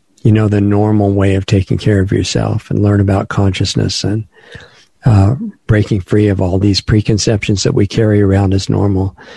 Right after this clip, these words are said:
which are not normal, and stop you from finding out what you could really experience as a normal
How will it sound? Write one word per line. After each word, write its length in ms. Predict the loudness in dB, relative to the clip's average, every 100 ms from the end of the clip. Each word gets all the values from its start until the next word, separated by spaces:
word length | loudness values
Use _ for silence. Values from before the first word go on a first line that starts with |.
| -20 _
which 200 | 0 2
are 120 | 2
not 220 | 0 0 -2
normal, 500 | 0 0 0 -2 -2
and 260 | -2 -2
stop 320 | 0 -2 0
you 100 | 0
from 220 | 0 -2 -2
finding 380 | 0 2 2
out 260 | 2 0 -2 -10 -20 -20 -20 _ 0
what 180 | 0 -2 -12 -18 -18
you 180 | -2 0
could 140 | 2 2
really 280 | 2 2
experience 840 | 0 -2 0 2 2 0 -6 -12 -18 _ _ -20 _ _
as 240 | 0 2 2
a 40 |
normal 540 | 2 2 0 -2 -6